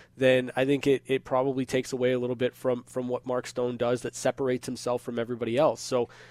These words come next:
um, I, in terms of your point, in terms of what you think you're going to see from Vegas on Tuesday, I'd love to see this team go out there and play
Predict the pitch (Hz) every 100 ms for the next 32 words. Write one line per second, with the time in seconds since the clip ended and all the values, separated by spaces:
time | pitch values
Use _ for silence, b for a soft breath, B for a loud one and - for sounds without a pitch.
0 | B B 123 123 - - 131 120 - -
1 | - 135 123 151 160 139 139 120 117 104
2 | - 131 180 233 _ _ - 135 120 147
3 | 139 135 127 113 127 127 131 - 131 117
4 | 123 127 120 110 131 123 131 113 117 117
5 | 120 117 110 107 120 123 147 170 196 b
6 | b b b 156 170 143 165 202 202 -
7 | 147 135 127 139 127 120 123 120 117 127
8 | 117 113 120 117 - 131 123 120